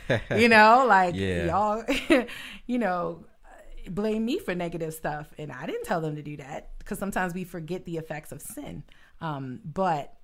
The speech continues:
Speaker 2: you know, again, I just kinda felt like, "Lord, I'm this innocent little child. I don't know anything." I was kinda always sheltered to myself. And so now I'm stepping out, got some friends and
Speaker 1: Mm.
Speaker 2: all this stuff going on. And I'm like, "Whoa,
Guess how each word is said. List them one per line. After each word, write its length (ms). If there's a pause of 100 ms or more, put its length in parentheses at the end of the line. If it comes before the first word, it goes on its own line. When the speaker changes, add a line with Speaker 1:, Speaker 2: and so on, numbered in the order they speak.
Speaker 2:
you 120
know, 240
again, 440
I 160
just 180
kinda 260
felt 280
like, 400
"Lord, 460
I'm 200
this 220 (100)
innocent 600 (560)
little 240
child. 560
I 100
don't 200
know 180
anything." 760
I 160
was 180
kinda 260
always 260
sheltered 520
to 120
myself. 720
And 100
so 100
now 180
I'm 100
stepping 380
out, 300
got 160
some 140
friends 680
and 260
Speaker 1:
Mm. 20 (240)
Speaker 2:
all 220
this 160
stuff 280
going 240
on. 360
And 200
I'm 140
like, 160
"Whoa, 420